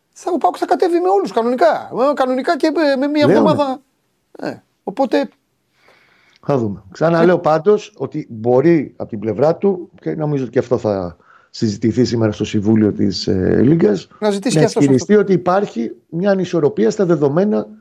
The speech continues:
Speaker 2: ενός ζευγαριού που διεκδικεί την είσοδό του στον τελικό του κυπέλλου.
Speaker 1: Ναι.
Speaker 2: Είναι ανισορροπία από εκεί πέρα.
Speaker 1: Ναι.
Speaker 2: Θα
Speaker 1: Οκ.
Speaker 2: δούμε.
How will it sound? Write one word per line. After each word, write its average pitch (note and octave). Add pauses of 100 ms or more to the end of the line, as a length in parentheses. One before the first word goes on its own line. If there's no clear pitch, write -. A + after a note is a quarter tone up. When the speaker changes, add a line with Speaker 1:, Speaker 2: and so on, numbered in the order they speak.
(500)
Speaker 2:
ενός F#3
ζευγαριού E3
που F#3+
διεκδικεί D#3+
την F3
είσοδό F3
του F3
στον D#3+
τελικό D#3
του -
κυπέλλου. -
Speaker 1:
Ναι. C#3
Speaker 2:
Είναι D3
ανισορροπία C#3
από -
εκεί -
πέρα. -
Speaker 1:
Ναι. C#3+ (640)
Speaker 2:
Θα -
Speaker 1:
Οκ. F#3
Speaker 2:
δούμε. D#3+